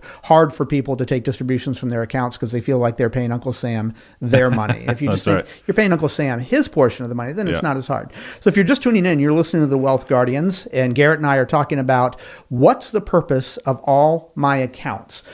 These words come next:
Speaker 1: So we've talked about four oh one Ks and I R As here. Garrett, let's talk about the opposite type of account now.
Speaker 2: Yep.
Speaker 1: Roths.
Speaker 2: So Roths. Okay, so very similar to a traditional I R A in, uh, the contribution limit. So we'll just cover those really quickly.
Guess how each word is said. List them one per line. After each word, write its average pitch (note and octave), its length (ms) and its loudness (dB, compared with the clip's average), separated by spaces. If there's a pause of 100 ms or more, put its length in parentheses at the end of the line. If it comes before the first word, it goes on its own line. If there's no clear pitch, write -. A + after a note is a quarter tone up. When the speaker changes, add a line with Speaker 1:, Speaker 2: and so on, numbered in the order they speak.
Speaker 1:
So - 140 0
we've C#3+ 140 0
talked A3+ 260 0
about A3+ 220 0
four F3+ 260 2
oh - 20 4
one F3 160 0
Ks D3 480 2
and C3+ 200 -6
I C3+ 200 0
R D#3 140 2
As B2 260 -2
here. A2+ 260 -4 (460)
Garrett, E3+ 300 4 (200)
let's F#3 260 2
talk A3+ 180 0
about F3+ 260 2
the C#3+ 260 -2
opposite G3 460 0
type A#2 240 -2
of A#2+ 100 -8
account A#2 340 -4
now. A#2 420 -2
Speaker 2:
Yep. G3+ 240 -2
Speaker 1:
Roths. C3 720 0 (160)
Speaker 2:
So G2+ 220 0
Roths. F#2+ 440 2
Okay, F#2+ 300 -2
so F2+ 280 -4
very B2+ 380 0
similar D3 380 0
to A#2 540 0
a G#2 60 0
traditional G2 480 -4
I F#2+ 240 0
R F2 200 0
A F2 220 0
in, B2 460 -2 (200)
uh, G2 160 -4
the G#2 120 -4
contribution F#2+ 720 -2
limit. C2+ 260 -8
So D#2 260 -4
we'll E2+ 200 -6
just F2 200 -6
cover F2 200 -2
those E2+ 220 -2
really E2+ 200 -2
quickly. D#2 480 -4